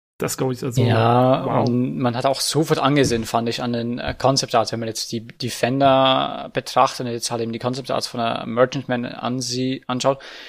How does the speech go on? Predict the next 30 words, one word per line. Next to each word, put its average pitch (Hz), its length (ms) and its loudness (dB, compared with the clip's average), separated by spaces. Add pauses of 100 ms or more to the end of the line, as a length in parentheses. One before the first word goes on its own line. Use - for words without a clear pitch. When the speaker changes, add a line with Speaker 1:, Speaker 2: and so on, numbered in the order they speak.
(320)
Speaker 2:
merkt 123 140 2
man 127 100 0
sofort, 127 340 0
es - 220 0
ist 165 220 2
ein 131 100 0
Merchantman, 117 580 -4
ne? 120 200 0
Also 123 160 -2
es 120 160 -2
ist 139 120 0
auf - 380 -4
Luxus, 127 420 0
es 117 100 -6
ist - 240 -2
trotzdem 139 280 0
auf 120 380 -2
reich, 123 440 4
immer 127 260 -2
ist 117 100 -4
ein 120 120 -6
reicher 135 400 2
Händler, 135 340 2
der 127 100 4
da 123 200 2
umherreist, 127 640 0
das - 100 -8
hat 127 80 -8
man 127 100 -6
sofort 139 320 -6